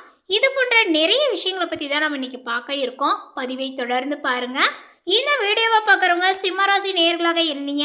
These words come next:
அப்படின்னா, இந்த வீடியோக்கு ஒரு லைக் கொடுத்துருங்க. இந்த வீடியோவானது உங்களுக்கு பயனளிக்கக்கூடிய வகையிலோ ரொம்ப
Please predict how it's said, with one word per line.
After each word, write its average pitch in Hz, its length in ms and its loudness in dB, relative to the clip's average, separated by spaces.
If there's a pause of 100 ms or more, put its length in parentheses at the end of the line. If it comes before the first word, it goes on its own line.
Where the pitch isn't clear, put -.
(140)
அப்படின்னா, 240 340 -2 (300)
இந்த 349 120 0 (120)
வீடியோக்கு 254 360 -2
ஒரு 240 160 -6
லைக் 226 220 -6
கொடுத்துருங்க. 247 400 -4 (500)
இந்த 571 140 0 (140)
வீடியோவானது 440 600 2
உங்களுக்கு 320 280 -2 (100)
பயனளிக்கக்கூடிய 320 720 -4 (100)
வகையிலோ 254 320 -2 (160)
ரொம்ப 415 160 -4